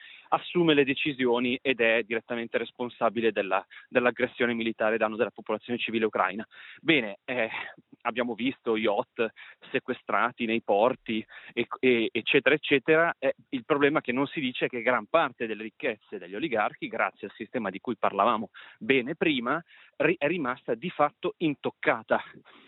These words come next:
E quindi è lì che la Commissione dice: "Attenzione a non ascoltarci, perché appunto poi quando le cose succedono e ci toccano da vicino, se-, ci ritroviamo con delle armi spuntate."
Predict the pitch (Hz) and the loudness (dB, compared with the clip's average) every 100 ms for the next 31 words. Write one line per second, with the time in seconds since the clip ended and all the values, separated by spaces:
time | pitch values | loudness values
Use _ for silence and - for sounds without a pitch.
0 | _ _ 165 - 190 147 123 - 123 131 | _ _ -4 0 0 0 -2 -2 0 0
1 | 196 - - 113 - 104 - 113 127 - | -2 -2 0 0 0 -4 -4 -4 -4 -2
2 | 120 139 113 113 - 139 _ _ - 107 | 0 0 -2 -6 -4 -4 _ _ -6 -4
3 | 110 - - 131 123 110 160 165 - 196 | -6 0 0 2 -2 -2 -2 0 0 0
4 | 123 156 127 95 117 - 117 - 123 110 | -2 -6 -6 -8 -8 -6 -8 -2 -2 -2
5 | 95 101 - 120 95 - 107 127 117 101 | 0 0 2 0 0 -8 -2 2 2 2
6 | 101 - - - - 123 110 - 113 - | -4 -6 -18 -18 0 2 2 0 0 0
7 | 135 113 104 123 139 - 113 110 - - | 0 0 4 4 4 2 2 2 2 -2
8 | - - 117 147 120 110 113 123 101 101 | -6 0 2 4 2 2 -2 -2 2 2
9 | 101 117 - 113 107 98 113 101 113 | 2 -2 -4 -6 -2 2 2 2 -8